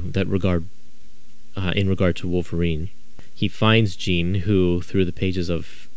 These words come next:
X Factor, or Factor X, I mean, um, has teamed up with Cyclops, surprise, surprise, which has made Havoc really jealous. So Havoc kills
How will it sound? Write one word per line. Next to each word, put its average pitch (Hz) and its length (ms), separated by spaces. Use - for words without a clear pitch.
X - 240
Factor, - 360
or 90 60
Factor 98 320
X, 85 220
I - 40
mean, 85 160
um, 92 440
has 85 600
teamed 104 260
up 98 160
with 92 140
Cyclops, 87 480
surprise, 87 340
surprise, 87 480
which 90 160
has 87 160
made 92 240
Havoc 95 420
really 92 260
jealous. 82 580
So 90 140
Havoc 107 420
kills 95 480